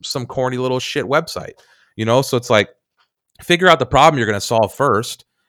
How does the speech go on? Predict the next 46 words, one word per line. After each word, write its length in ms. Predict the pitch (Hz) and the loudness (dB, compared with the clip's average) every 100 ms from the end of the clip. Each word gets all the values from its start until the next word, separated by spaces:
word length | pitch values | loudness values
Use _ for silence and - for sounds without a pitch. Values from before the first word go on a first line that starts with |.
| _ | _
make 180 | 135 156 | -4 -2
sure 160 | - | -2
people 340 | 139 - 123 101 | -2 -4 -4 -2
want 300 | 113 139 90 | 2 2 0
that 160 | 104 | -4
<laughs> 100 | - 135 | -4 0
problem 340 | 127 104 101 | 0 0 -6
solved 340 | - 143 110 | -2 0 0
second, 480 | - - 147 - 104 - _ _ _ _ _ _ - - | -4 -2 -2 -2 -8 -10 _ _ _ _ _ _ -16 -4
a-, 200 | 135 - | -2 -2
and 200 | 139 123 | -2 0
then, 540 | 147 170 143 113 107 | 2 2 2 -2 -6
you 100 | 120 | -6
know, 200 | 120 120 135 | -2 0 2
like, 200 | 113 - | 0 -2
maybe 380 | 113 120 127 | -2 0 0
you 100 | 120 | -2
start 280 | 110 123 107 | -2 -2 -2
thinking 240 | 120 120 110 | -4 -6 0
about 400 | 107 101 98 - _ | 2 2 0 -10 _
the 100 | - | -6
value 360 | 90 110 127 139 | 0 4 4 2
proposition, 840 | - 104 - 92 92 90 107 123 143 _ _ _ - | 0 0 0 -6 -6 -6 -8 -10 -12 _ _ _ -6
and 260 | 120 113 | -6 -4
then 340 | 135 143 156 143 | -2 0 0 0
you 100 | 127 | -2
can 100 | 117 | -2
start 240 | 120 98 | -2 0
marketing 400 | 95 95 85 80 | 0 -2 -4 -10
something, 440 | - 78 - 76 | -10 -12 -12 -12
you 80 | 82 | -6
know? 120 | 113 | -4
So 160 | 117 127 | -2 -4
the 60 | 120 | -4
same 220 | - 185 | -2 -4
problem 440 | - 127 143 110 | -2 0 2 0
exists 360 | 95 - 120 - | -4 -2 -2 -2
in 60 | 101 | -4
almost 260 | 104 95 | -4 -2
every 280 | 120 113 98 | -2 -2 -2
industry. 500 | 123 107 - 80 82 - _ _ | -2 -4 -6 -8 -8 -12 _ _
It's 200 | 107 - | -8 -4
that 260 | 120 107 - | 0 0 0
the 80 | 113 | -4
problem 340 | 139 143 139 | 2 2 2
is 200 | 104 - | -4 -6